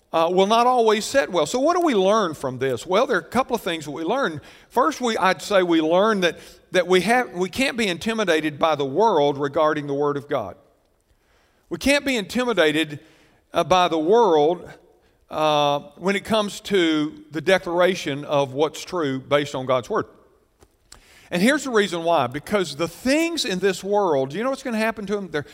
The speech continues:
they're passing away. John said, uh,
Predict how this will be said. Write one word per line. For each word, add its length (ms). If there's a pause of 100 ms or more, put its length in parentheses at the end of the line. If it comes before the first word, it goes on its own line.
they're 100
passing 380
away. 400 (600)
John 340
said, 460 (260)
uh, 320